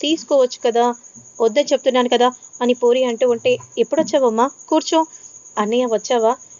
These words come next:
నేను ఇచ్చే గిఫ్ట్ని మాత్రం నువ్వు కాదనకూడదు అన్నయ్య, సరేనా?" "సరే అమ్మా, ఏంటి?" "ఇదిగో అన్నయ్య" అని అంటూ వెంటనే డ్రెస్ని చూపించగానే, "వావ్, చాలా బాగుంది, చాలా అందంగా ఉంది.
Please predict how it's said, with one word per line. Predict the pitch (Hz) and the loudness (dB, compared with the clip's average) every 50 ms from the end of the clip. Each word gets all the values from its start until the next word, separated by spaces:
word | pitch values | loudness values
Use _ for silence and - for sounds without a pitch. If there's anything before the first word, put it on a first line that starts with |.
| - - - | -18 -6 -2
నేను | 254 247 233 | 0 0 0
ఇచ్చే | 220 - - 262 | -2 0 -2 -2
గిఫ్ట్ని | 214 233 220 - - 247 233 | -2 -2 -4 -4 -2 -4 -2
మాత్రం | 226 214 196 - 247 247 | -2 -4 -2 -2 -2 -2
నువ్వు | 240 233 240 240 - | 0 -2 -2 -2 -2
కాదనకూడదు | 226 208 202 226 233 247 - 247 233 226 226 | -2 -2 0 -2 -4 -4 -4 -4 -2 -2 -4
అన్నయ్య, | 214 214 214 214 214 214 220 214 - - - - - | -2 -2 -2 0 0 -2 -4 -6 -10 -20 -20 -18 -8
సరేనా?" | - 262 240 226 262 254 240 240 277 - - - - - - - | -2 0 0 2 2 2 2 0 -2 -4 -8 -16 -20 -20 -20 -12
"సరే | - - 220 220 262 254 | -2 -2 0 2 2 0
అమ్మా, | 240 214 214 214 208 - - 220 | 0 -2 -4 -6 -8 -10 -10 -4
ఏంటి?" | 226 240 254 254 - 262 254 254 _ - _ - - - - - - | -2 -2 -2 -2 -6 -10 -10 -10 _ -20 _ -20 -20 -20 -20 -12 -6
"ఇదిగో | 233 214 240 233 269 | -4 -2 -2 0 0
అన్నయ్య" | 254 247 233 226 226 226 226 220 - - | -2 0 0 0 0 0 0 -2 -4 -8
అని | 226 202 214 220 226 | -10 -8 -4 -4 -4
అంటూ | 214 208 226 220 220 - - | -4 -4 -4 -4 -4 -6 -8
వెంటనే | 226 214 208 202 247 233 247 | -10 -10 -8 -8 -6 -6 -6
డ్రెస్ని | 220 226 208 208 - - 240 | -2 -2 -4 -4 -4 -8 -8
చూపించగానే, | 240 226 208 208 262 240 - 254 226 220 214 226 226 220 220 - - - - - - - | -4 -4 -4 -4 -4 -6 -6 -4 -4 -2 -2 0 0 -2 -2 -4 -14 -20 -20 -20 -8 -2
"వావ్, | 214 220 240 233 226 - - - | 0 0 0 0 -4 -10 -14 -4
చాలా | - 240 208 214 240 285 285 | -2 -2 -2 0 -2 -4 -2
బాగుంది, | 240 254 233 233 240 226 214 226 220 - - - - - - - - | 0 0 2 2 2 0 0 -2 -4 -4 -6 -20 -20 -20 -20 -16 -10
చాలా | - 226 202 202 226 254 262 | -4 -4 -2 0 0 0 0
అందంగా | 254 226 214 233 254 254 247 277 269 | 0 -2 -2 -2 -4 0 0 0 0
ఉంది. | 240 233 226 233 233 | 0 -2 -2 -2 -2